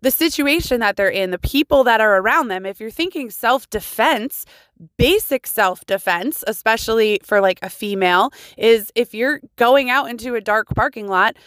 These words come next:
uh, number one, don't, you know, like, think situationally, being aware. Make sure you park next to a, a street light,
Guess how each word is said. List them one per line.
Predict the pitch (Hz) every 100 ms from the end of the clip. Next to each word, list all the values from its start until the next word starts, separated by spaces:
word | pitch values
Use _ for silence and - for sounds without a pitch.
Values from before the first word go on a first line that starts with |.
| _
uh, | - 202 196
number | 190 233 247
one, | 208 233 196 -
don't, | 185 220 175 - -
you | 220 214
know, | 208 240 233
like, | 196 -
think | 294 294
situationally, | - 277 247 254 247 262 254 233 220 208 - _ _ _ 214 190 _
being | - 269 294 233
aware. | 214 277 247 220 - - _ _ _ _
Make | 220 254
sure | -
you | 285 269
park | - 269 247 - - -
next | 196 214 - -
to | 247 233
a, | 226 220 208
a | 220
street | - - 226 277
light, | 208 190 180